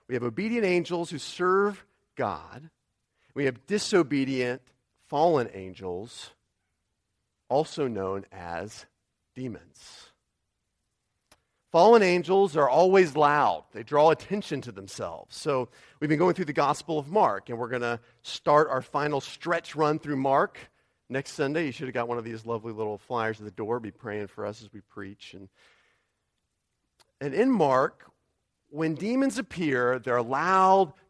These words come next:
they're brash, they cause, like, a big spectacle. They're like a, a Hollywood actor in a hotel room, all right? They just go crazy, like Johnny Depp style, okay? And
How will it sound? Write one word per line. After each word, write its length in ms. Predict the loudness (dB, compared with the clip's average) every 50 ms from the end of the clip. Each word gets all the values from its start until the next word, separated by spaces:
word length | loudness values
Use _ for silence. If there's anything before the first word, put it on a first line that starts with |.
| _ -2
they're 160 | 0 0 0
brash, 500 | -2 -2 0 0 2 2 0 -2 -2 -4
they 160 | -6 -6 -6
cause, 400 | -6 -2 2 4 6 6 6 4
like, 80 | 2 -4
a 60 | -6
big 240 | 0 2 2 2 2
spectacle. 760 | -2 -6 0 2 2 2 2 -4 -16 -10 -8 -8 -8 -8 _ _ _ _ _ _ _ _ _ _ _ _ _ _ _ _ _ _ _ _ _ _
They're 120 | 0 2
like 300 | 6 6 8 6 6 2
a, 360 | -2 -6 -6 -6 -4 -2 -2 -2
a 20 |
Hollywood 500 | -2 0 4 6 6 6 6 6 6 4
actor 280 | 4 4 2 2 0 0
in 60 | -2 0
a 40 |
hotel 420 | 0 0 0 0 2 2 2 2 2
room, 240 | 0 -4 -6 -6 -2
all 60 | -2
right? 180 | 0 0 -2
They 60 | -4 -8
just 160 | -10 -4 -2
go 160 | -2 -2 -2
crazy, 520 | 0 2 2 4 4 2 0 -4 -10 -14 -12
like 140 | -12 -10 -6
Johnny 240 | -4 -4 -2 -2 -2
Depp 240 | -2 -2 -2 -2 -4
style, 420 | -8 -8 -8 -8 -8 -10 -14 -14 -10
okay? 280 | -8 -6 -6 -6 -8 -12 -18 -20 -20 -20 -20 -20 -20 -20 _ _ -20 -20 _ _ _ _ _ -12
And 340 | -8 -6 -6 -6 -6 -8